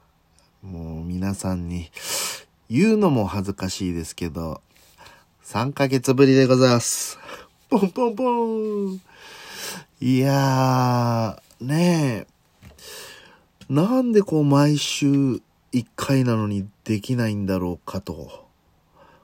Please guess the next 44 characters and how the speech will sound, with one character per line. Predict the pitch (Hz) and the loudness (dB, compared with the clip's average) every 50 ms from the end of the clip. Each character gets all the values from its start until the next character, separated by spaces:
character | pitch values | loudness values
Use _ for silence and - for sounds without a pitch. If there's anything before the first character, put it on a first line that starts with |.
| _ _ | _ _
本 | _ 143 143 139 135 | _ -2 -2 0 0
当 | - 131 | 0 0
に | 131 120 | 0 0
自 | 113 113 110 104 | 0 -2 -2 -2
分 | 104 107 107 104 | -2 -2 -4 -2
の | 104 101 95 | -4 -4 -4
ダ | 101 98 101 | -2 -2 -2
メ | 98 98 95 | -2 -4 -4
さ | - 101 95 | -6 -8 -8
加 | - - 98 95 | -6 -6 -6 -4
減 | 90 90 87 85 85 85 82 | -4 -4 -6 -6 -8 -8 -10
を | 87 | -12
知 | 90 - 98 | -10 -8 -6
り | 92 92 | -6 -4
な | 92 95 92 | -4 -4 -4
が | 87 90 | -4 -4
ら、 | 90 87 87 - - - - - 123 - | -6 -6 -8 -10 -14 -18 -18 -16 -10 -8
い | 160 185 | -6 -6
つ | - - - | -4 -2 0
も | 240 202 170 | 0 2 2
ね、 | 170 170 - | 0 0 -2
あ、 | - 165 156 - - _ _ _ - - _ - - _ _ _ _ - - | -2 -4 -4 -6 -10 _ _ _ -20 -20 _ -20 -20 _ _ _ _ -4 0
今 | 165 147 127 | 2 2 2
日 | 143 | 2
こ | - 135 135 | 2 4 4
う | 131 | 4
い | 131 | 4
う | 127 | 2
こ | - - | 0 -2
と | - 117 | -2 -2
あ | 113 | -2
っ | |
た | - - | -2 -4
か | - 101 | -2 -2
ら、 | 95 90 80 - - _ _ _ _ _ _ _ _ _ _ | -2 -2 -4 -8 -12 _ _ _ _ _ _ _ _ _ _
ラ | 113 113 110 | -6 -6 -2
ジ | 107 117 | -2 -2
オ | 113 | 0
ト | - 123 107 | 0 -2 -2
ー | |
ク | - 107 | -2 -6
撮 | - 107 104 | -4 -2 0
ろ | 104 107 107 107 101 | 2 2 2 0 -2
う | - | -6